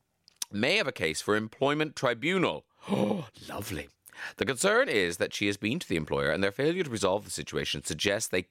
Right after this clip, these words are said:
could be considered as complicit in the behaviour. It is not acceptable, and simply leaving and not having another job to go to could be constructive dismissal. H R must respond.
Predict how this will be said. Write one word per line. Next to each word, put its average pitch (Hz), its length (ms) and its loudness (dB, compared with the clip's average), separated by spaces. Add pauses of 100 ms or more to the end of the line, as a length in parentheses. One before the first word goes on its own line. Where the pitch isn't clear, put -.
could 135 260 -2
be 147 100 0
considered 104 680 0
as 101 160 -2 (120)
complicit 113 880 0 (300)
in 131 160 2
the 127 60 0
behaviour. 123 480 2 (320)
It 151 260 2
is 123 260 4
not 127 420 0
acceptable, - 600 -4 (220)
and 98 180 -2
simply 165 560 0
leaving 90 480 2
and 95 80 2
not 147 120 0
having 92 200 -4
another 76 220 -2
job 73 220 -2
to - 60 -14
go 73 160 0
to 85 200 0 (260)
could 175 280 2
be 87 240 0 (160)
constructive 135 800 -2
dismissal. 131 680 0 (480)
H 175 280 0
R 135 280 4
must 139 440 -4
respond. 131 800 0